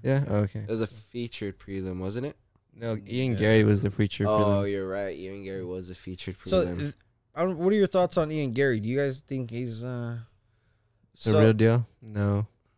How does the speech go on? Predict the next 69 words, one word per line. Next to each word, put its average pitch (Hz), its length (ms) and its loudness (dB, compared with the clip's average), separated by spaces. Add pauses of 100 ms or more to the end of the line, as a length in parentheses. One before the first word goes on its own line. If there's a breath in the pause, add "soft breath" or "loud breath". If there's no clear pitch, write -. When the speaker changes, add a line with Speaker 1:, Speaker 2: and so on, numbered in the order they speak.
(240)
Speaker 1:
No, 147 240 4
well, 160 180 8
he 175 140 4
could 160 260 4
be. 127 220 6
He 143 120 2
has 156 140 4
a 139 60 2
good 113 240 2
game, 110 440 2
like, 104 220 -2
a 104 80 0
good, 104 320 0
um, 101 280 -2 (420)
he, 123 160 0
he 117 160 0
has 127 100 4
a 113 60 4
good 107 160 2
style. 107 440 6
Speaker 3:
But 151 100 2
he 156 100 0
talks 131 440 0
way 117 200 0
too 113 200 -6
much 107 180 -2
Speaker 1:
Doesn't 104 160 -2
Speaker 3:
for 104 140 -4
what 101 200 0
he, 98 340 -4 (680)
what 107 160 -10
he's 95 140 -6
doing. 98 440 -6
You 98 80 -20
know, 98 100 -10
he's 104 240 -2
not 107 180 -4
getting 104 440 -6 (220)
these 107 180 -20
knockouts, 110 460 -4
not 113 120 -4
in 107 60 -4
the 107 80 -6
U 110 140 -2
F 95 60 -6
C 127 240 -2
at 104 120 0
least, 104 240 -4
Speaker 2:
Mm-hmm. 95 80 -6
Speaker 3:
you 107 60 -4
know? 107 120 -4
Speaker 1:
He 131 80 -4
hasn't 131 200 -2
got 123 140 0
any 120 180 0
knockout 123 320 0
in 123 60 0
the 190 60 2
Speaker 3:
Well, 233 120 8
Speaker 1:
U 233 60 6
F 196 40 0
C? 214 60 2
Speaker 3:
I - 40 2
mean, 214 160 2
he 208 80 0
did. 180 260 2
Okay, 127 300 0
he 131 100 0
Speaker 2:
Last 127 180 4